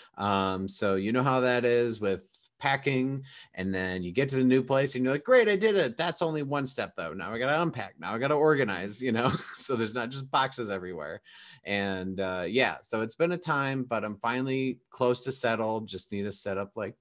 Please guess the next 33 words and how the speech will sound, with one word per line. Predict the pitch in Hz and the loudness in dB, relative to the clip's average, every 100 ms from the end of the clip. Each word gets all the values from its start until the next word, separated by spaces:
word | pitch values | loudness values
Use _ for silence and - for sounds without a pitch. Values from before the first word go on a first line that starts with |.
| - | -12
maybe | 98 113 | -10 -8
some | - 143 | -8 -8
artwork | - 120 - 113 113 113 113 | -6 -8 -6 -4 0 0 -2
and | 92 - | -12 -12
some, | 95 92 - - - - _ | -10 -10 -12 -20 -20 -20 _
you | 104 | -4
know, | 90 90 | -2 -4
'cause | - 87 | -6 -10
you | 90 | -8
see, | - 110 | -6 -4
like, | 101 98 | -4 -4
the | 107 | -4
white | 104 110 101 | -2 -2 -2
walls, | 110 107 107 107 104 | 0 2 2 2 0
if | 95 | -4
you're | 101 95 | -2 0
watching | 98 98 101 | -2 -2 -4
the | |
video | 95 98 101 101 | -2 -2 -2 -2
on | 107 | -4
YouTube, | 98 - 95 92 | -4 -4 -2 -2
I | 90 | -6
just | - - | -10 -4
got | 92 | -2
white | 95 92 | -2 -2
walls | 104 98 95 | 0 0 0
in | 107 | -2
my | 110 | -2
room | 110 87 87 | -2 -2 -2
right | 80 | -2
now. | 80 82 87 98 - - - - | -4 -4 -6 -8 -16 -20 -20 -4
But, | 87 82 - 90 | -2 -2 -4 -4
uh, | 85 82 82 82 | -2 -2 -2 -4